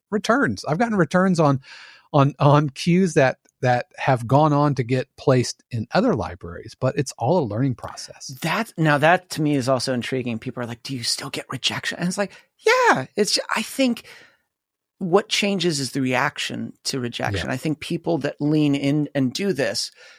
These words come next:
Speaker 2: when there is a rejection, it's less of an ego that's bruised, but more or less a leaning into being like, "Okay, why didn't that work? That's interesting."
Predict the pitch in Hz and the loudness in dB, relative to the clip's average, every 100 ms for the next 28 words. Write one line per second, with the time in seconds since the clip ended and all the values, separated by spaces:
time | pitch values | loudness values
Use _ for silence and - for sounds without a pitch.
0 | _ 151 180 202 220 262 226 160 120 - | _ -2 2 4 4 0 0 -2 -2 -4
1 | - - - 135 135 _ _ _ _ _ | -8 -8 -10 -12 -14 _ _ _ _ _
2 | - 147 - 185 277 - 302 202 190 185 | -6 -2 2 4 4 2 0 0 0 0
3 | 170 160 135 - - 147 160 190 180 - | 2 2 0 -6 -4 -2 0 0 -4 -4
4 | - - 156 160 151 143 - 135 139 143 | -2 0 0 2 2 0 0 0 0 2
5 | 139 131 127 117 139 131 135 131 135 - | 2 2 0 0 -2 -2 -2 -2 -4 -6
6 | 196 254 151 254 175 202 175 139 117 123 | -8 -8 -4 -4 -2 -2 -2 -6 -6 -8
7 | - - _ 196 233 254 220 135 - - | -10 -14 _ -6 -2 -2 -2 -6 -10 -10